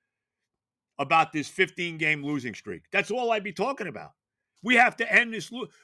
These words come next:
with this. H-, how good would it be? How much would you feel good about this? And I don't wanna hear about, you know, losing to enhance our draft position and that nonsense, 'cause it's nonsense. Right now, the Jets are sitting with the eighth pick in the draft. They're not getting the first pick.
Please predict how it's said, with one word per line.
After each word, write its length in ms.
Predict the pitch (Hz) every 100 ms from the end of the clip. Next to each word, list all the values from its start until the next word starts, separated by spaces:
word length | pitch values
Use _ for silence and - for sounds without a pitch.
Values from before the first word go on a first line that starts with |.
| _
with 220 | 156 247 220
this. 260 | 277 196 - _ -
H-, 80 |
how 320 | 262 - 285 302
good 300 | 175 285 277
would 160 | 233
it 160 | 175 -
be? 180 | 233 180
How 240 | 185 285
much 260 | 285 269 170
would 200 | 214 147
you 100 | 165
feel 320 | - 220 208
good 300 | 117 190 190
about 320 | 131 127 -
this? 320 | 175 131 -
And 100 | 175
I 80 | 226
don't 120 | 240
wanna 160 | 208 185
hear 180 | 160 165
about, 320 | 151 147 143 _ _ -
you 100 | 165
know, 140 | 160
losing 640 | 127 139 185 190 170 185 160
to 180 | 160 151
enhance 520 | 139 147 170 165 -
our 120 | 147
draft 520 | 113 120 156 175 160
position 500 | 151 139 135 - 147
and 100 | 131
that 160 | 151 185
nonsense, 720 | 120 127 123 123 - 117 127 -
'cause 160 | 208
it's 180 | 214 -
nonsense. 760 | 269 285 269 - 123 - - - _ _ _ _
Right 180 | 196 247
now, 140 | 233
the 80 | 226
Jets 300 | 170 214 208
are 60 | 165
sitting 300 | - 208 180
with 120 | 165
the 140 | 160
eighth 240 | 185 233 -
pick 160 | 190
in 80 | 180
the 80 | 170
draft. 420 | 131 135 127 147 _ _ _ _ _
They're 160 | 151 196
not 320 | 226 269 -
getting 280 | 214 185 165
the 80 |
first 420 | 139 156 135 120 -
pick. 340 | 120 120 -